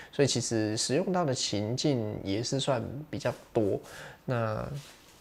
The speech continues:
其实升级也就是大概一万块，那我们就，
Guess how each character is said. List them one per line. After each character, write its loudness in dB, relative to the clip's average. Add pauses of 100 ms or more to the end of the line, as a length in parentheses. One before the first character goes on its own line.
(280)
其 4
实 4
升 6
级 0 (140)
也 -2
就 4
是 0
大 -2
概 2
一 -2
万 0
块， -2 (140)
那 0
我 2
们 -2
就， 4